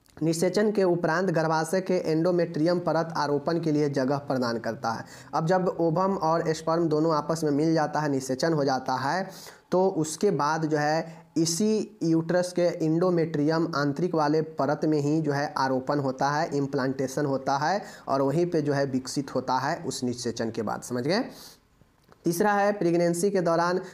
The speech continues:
गर्भस्थ शिशु के निरंतर विकास के लिए पोषण प्रदान करता है। यूट्रस के आंतरिक लेयर एंडोमेट्रियम जो है फीटस को, ए, भ्रूण को गर्भ के अंदर संपूर्ण जो है पोषण प्रदान करता है।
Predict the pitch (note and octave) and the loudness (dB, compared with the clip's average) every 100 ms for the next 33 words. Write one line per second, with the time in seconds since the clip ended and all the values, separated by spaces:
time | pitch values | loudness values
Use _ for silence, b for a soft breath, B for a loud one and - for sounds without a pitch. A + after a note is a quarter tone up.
0 | B C#3 D3+ F3 F3+ E3+ - D#3 F3 F3 | B 0 2 0 -2 -4 -2 -2 0 0
1 | E3 D3+ D3 C#3+ E3 D#3 D#3 D3+ D#3 D#3+ | 2 2 2 2 0 0 -2 -2 -4 -2
2 | D3 D3+ D3+ C#3 C3 D3 C#3+ C3 B2 B2 | 0 0 0 -2 -2 -2 -2 -2 -2 -2
3 | B2 A2 - A2+ B2+ B2 B B - D#3 | -2 -6 -2 -2 -2 -4 B B 0 0
4 | D#3+ G3+ G3+ G3 D#3+ D3+ F3 F3+ D#3 D#3 | 2 2 2 0 0 0 -2 0 2 4
5 | D#3 E3+ D#3 C#3+ E3+ D3+ C#3+ C#3 D#3 E3+ | 2 2 0 2 2 2 0 0 2 0
6 | F3+ B B C#3+ D3 D3+ - D3+ - E3+ | -4 B B -2 0 -2 -2 -4 0 0
7 | E3 D3+ D#3 D#3+ - B2 C3 A#2 C#3+ F3+ | 0 0 0 0 -4 -2 0 0 2 2
8 | E3+ D#3+ D3+ E3+ B B C#3 F3+ F3 D#3+ | 2 2 2 0 B B 0 2 2 0
9 | D3 C#3+ D3+ D#3 - D3 D3 D#3+ F3+ F3 | 2 2 0 0 -4 -2 0 2 2 2
10 | D3+ C#3+ C#3 C#3 C#3 D#3+ D#3+ D3 D3+ D#3+ | 2 0 -2 -4 0 -2 0 0 0 0
11 | D#3+ D3 D3+ D3 D#3 | -2 -2 -2 -2 -4